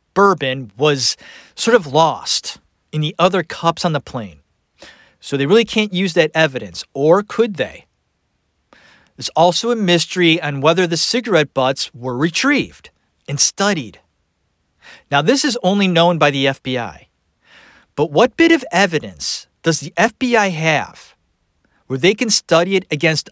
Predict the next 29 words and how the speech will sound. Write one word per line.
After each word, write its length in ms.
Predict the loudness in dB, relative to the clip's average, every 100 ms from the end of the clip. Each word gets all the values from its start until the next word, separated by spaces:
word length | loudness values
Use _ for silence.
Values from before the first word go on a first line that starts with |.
| -2
other 480 | 2 2 2 0 0
suspects? 880 | -6 0 0 0 -6 -10 -10 -16 -16 _ _ _ _ _ _ _ _
And 140 | -8
Greg 300 | -2 2 2
said, 520 | 2 0 2 0 -4 _ _
he 180 | -14 -8
asked 380 | 0 2 2 -2
him, 180 | -14 -18 _ _ _
"Well, 80 | 0
what 160 | 4 4
did 100 | 4
you 100 | -2
find 340 | 2 2 4
out 180 | 2 2
about 300 | -2 -6 -2
my 100 | -2
dad's 500 | -2 -10 -8 -8 -10
D 200 | -14 -6
N 120 | -2
A? 280 | 0 -2 -6 _ _ _ _ _ _ _ _ _ _
Did 160 | -8 -6
you 40 |
find 280 | 0 0 -2 -4
any 300 | -2 2 2
of 120 | 2
it 200 | 0 -2 _ -10
in 260 | -4 -2 -2
your 360 | -4 0 2
evidence?" 680 | 4 4 0 -4 -6 -10 -10